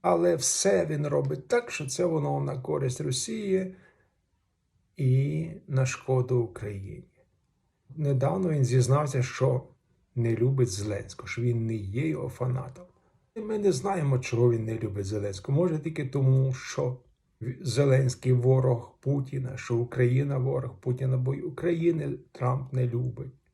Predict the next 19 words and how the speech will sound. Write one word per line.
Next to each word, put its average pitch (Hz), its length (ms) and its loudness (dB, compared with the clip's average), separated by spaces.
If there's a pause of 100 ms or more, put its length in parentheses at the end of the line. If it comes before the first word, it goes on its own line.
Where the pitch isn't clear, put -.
(100)
Візьмімо 135 760 2
позицію 127 580 2
Трампа. 107 520 -4 (1080)
Він 131 240 4
почав 139 400 -4
тиснути 135 680 0
з-, 131 220 0 (160)
не 147 300 6
на 196 120 0
Путіна, 202 760 -4 (140)
а 131 360 2
на 123 180 2
Зеленського, 147 920 0 (920)
начебто 135 600 2
задля 123 340 2
того, 143 280 0
щоб 127 380 -2
припинити 123 760 0
війну. 113 760 -2